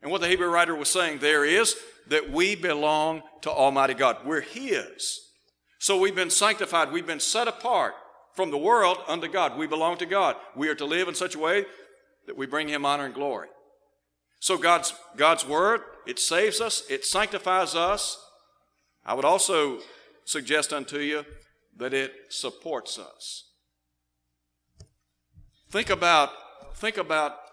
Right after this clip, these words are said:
the intent of this book. I said the intent is to save us and to keep us saved. But this book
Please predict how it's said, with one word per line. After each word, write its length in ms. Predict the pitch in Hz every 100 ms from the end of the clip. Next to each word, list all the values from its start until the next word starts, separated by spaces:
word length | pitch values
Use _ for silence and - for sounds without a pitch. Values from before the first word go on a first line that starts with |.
| _ _ _
the 160 | 143
intent 380 | 143 - 160 151
of 140 | 123 107
this 160 | 123
book. 300 | - 117 82 - _ _ _ _ _ _ _ _ _ _ _ _ -
I 80 |
said 220 | 127 202 165
the 120 | 165
intent 380 | 151 190 202 147
is 240 | 147 156
to 120 | 135
save 320 | - 165 196
us 160 | 156 -
and 160 | 139 131 _ _ -
to 80 | -
keep 240 | 226 233
us 140 | 135
saved. 240 | - 117 87 - _ _ _ _ _ _ _ _ _ _ _ _ _ _ _ _ _
But 180 | 156 165
this 200 | 196 -
book 320 | 190 208 190